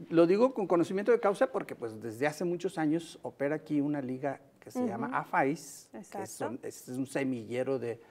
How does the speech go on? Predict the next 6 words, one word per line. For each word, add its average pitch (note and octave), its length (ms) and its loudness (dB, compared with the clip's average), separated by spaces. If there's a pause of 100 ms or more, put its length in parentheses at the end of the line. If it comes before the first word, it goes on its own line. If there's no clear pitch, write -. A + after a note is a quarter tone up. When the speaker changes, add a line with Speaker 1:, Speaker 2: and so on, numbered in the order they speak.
(640)
Speaker 1:
futbolistas, B2 1120 -4 (120)
de A2 180 -8
jugadorcitos B2 720 -4
de C3 80 -4
fútbol C#3 300 -2
americano, F#3 580 0